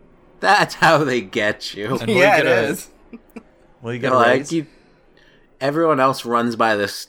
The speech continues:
Speaker 1: twelve-month program dealy thing, and the new year starts in January, but not
Speaker 3: Actually,
Speaker 1: for us.
Speaker 3: it's funny we're talking about this because they're now raising prices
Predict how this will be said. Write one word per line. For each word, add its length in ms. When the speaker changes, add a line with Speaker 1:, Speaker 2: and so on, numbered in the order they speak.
Speaker 1:
twelve-month 720
program 600
dealy 400
thing, 280
and 100
the 60
new 200
year 220
starts 340
in 80
January, 460
but 240
not 180
Speaker 3:
Actually, 60
Speaker 1:
for 140
us. 320
Speaker 3:
it's 180
funny 340
we're 160
talking 400
about 240
this 160
because 360
they're 120
now 400
raising 800
prices 1040